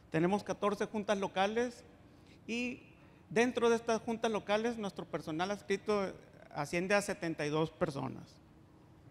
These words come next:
Eh, las juntas locales, pues aquí están enlistadas en cada una de estas. Bueno, tenemos nueve instalaciones físicas donde contamos con laboratorios de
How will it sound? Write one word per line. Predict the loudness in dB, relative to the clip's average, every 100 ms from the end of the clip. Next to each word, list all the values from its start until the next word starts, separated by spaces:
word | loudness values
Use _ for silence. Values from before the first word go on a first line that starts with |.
| -20 -20 -20 -20 -20 -20 -18 -2
Eh, | 0 0 0
las | -4 -4
juntas | 0 0
locales, | 0 2 2 2
pues | -2
aquí | -4 -6
están | -6 -4
enlistadas | -2 -4 -2 0 0 0
en | -4
cada | 0 2 2
una | 0 0 0
de | 0
estas. | -2 -2 -2 -4 -18 -20 -20 -4
Bueno, | -2 -2 -4 -8 -4
tenemos | 0 2 2 0 0
nueve | 2 4 4
instalaciones | 2 2 2 0 -2 -2
físicas | -4 -6 -4 -4
donde | -4 -6 -4
contamos | -4 -2 -2 -2
con | 0
laboratorios | 2 2 0 0 0 0
de | -2 -4